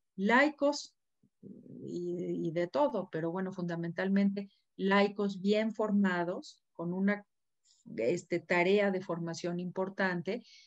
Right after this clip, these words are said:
pero una formación que vaya de la mano del contacto, de experiencia, iglesia de puertas abiertas en ese sentido,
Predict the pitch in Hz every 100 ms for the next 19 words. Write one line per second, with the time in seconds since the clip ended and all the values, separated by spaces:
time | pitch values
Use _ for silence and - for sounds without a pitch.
0 | _ _ - 196 220 262 320 269 262 247
1 | 220 208 254 214 196 220 226 214 196 185
2 | 185 185 220 - _ _ _ _ - 180
3 | 202 208 240 - 214 196 190 180 175 -
4 | 196 190 196 196 - 208 190 175 175 185
5 | 208 202 202 202 208 214 190 185 175 -
6 | 175 170 170 175 170 - 165 151 156 156
7 | - - 143 - -